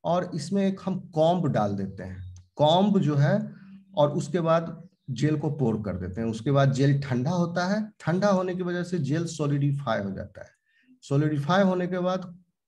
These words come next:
कॉम्ब को हम बाहर निकाल देते हैं। तो कॉम्ब को जब बाहर निकालते हैं तो कॉम्ब में जो डिप्रेशन है उसकी वजह से वेल क्रिएट हो गए, और इसी वेल में हम अपने सैंपल डालते हैं और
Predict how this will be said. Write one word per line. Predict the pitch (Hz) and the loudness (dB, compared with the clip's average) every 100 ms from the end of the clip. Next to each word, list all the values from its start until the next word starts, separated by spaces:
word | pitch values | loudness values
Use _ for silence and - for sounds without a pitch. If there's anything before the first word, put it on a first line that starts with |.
| _ _ _ - | _ _ _ -2
कॉम्ब | 170 175 165 | -2 0 -2
को | 170 | -2
हम | 165 143 | 0 2
बाहर | 123 123 | 2 2
निकाल | 117 107 101 98 | -2 -4 -4 -6
देते | 95 95 90 | -6 -8 -10
हैं। | 90 - | -10 -10
तो | 107 - | -10 0
कॉम्ब | 135 165 170 | 2 2 2
को | 175 | 2
जब | 170 | 2
बाहर | 139 143 185 | 4 4 4
निकालते | 180 170 160 156 175 | 2 -2 -4 -6 -6
हैं | 175 | -6
तो | 175 - | -6 0
कॉम्ब | 139 160 165 | 2 4 2
में | 143 | 2
जो | 151 | 2
डिप्रेशन | - 135 139 _ - 196 | 2 0 -2 _ -2 0
है | 180 185 - - - - | 0 -2 -6 -12 -8 -6
उसकी | 139 180 | -6 -8
वजह | - 147 139 | -12 -10 -4
से | |
वेल | 165 120 151 165 - | -2 2 2 2 0
क्रिएट | 117 110 98 | -2 0 -2
हो | - 92 | -6 -10
गए, | 90 90 - _ _ _ _ _ _ | -10 -12 -20 _ _ _ _ _ _
और | 147 - 180 | 0 0 0
इसी | - 262 | 2 4
वेल | 170 160 160 | 6 4 4
में | 165 | 4
हम | 147 | 2
अपने | 143 - _ _ 123 120 127 | 0 -4 _ _ -16 -12 -10
सैंपल | - 113 110 156 | -4 -4 -2 -2
डालते | 113 107 95 92 98 | -2 0 0 -4 -6
हैं | 90 90 - _ _ _ _ _ _ | -6 -8 -10 _ _ _ _ _ _
और | 143 160 | 2 4